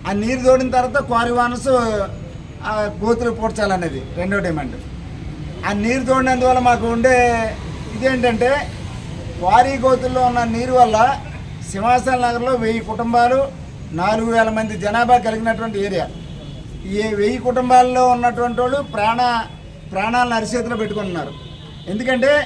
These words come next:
అది బ్యారేజీకి తవ్వి వదిలేసినటువంటి క్వారీ గోతులు, ఆ దాని కిందనే నీరు చేరి ప్రమాదకరంగా ఉంది. మరి ఆ, అది ప్రమాదం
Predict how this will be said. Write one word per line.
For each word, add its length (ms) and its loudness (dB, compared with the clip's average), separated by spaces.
అది 320 -2
బ్యారేజీకి 840 0
తవ్వి 280 -2
వదిలేసినటువంటి 580 -2
క్వారీ 280 -2
గోతులు, 360 -2
ఆ 40 -2
దాని 260 0
కిందనే 420 -2
నీరు 240 0
చేరి 560 2
ప్రమాదకరంగా 680 0
ఉంది. 280 -2
మరి 140 0
ఆ, 40 -2
అది 160 -2
ప్రమాదం 420 2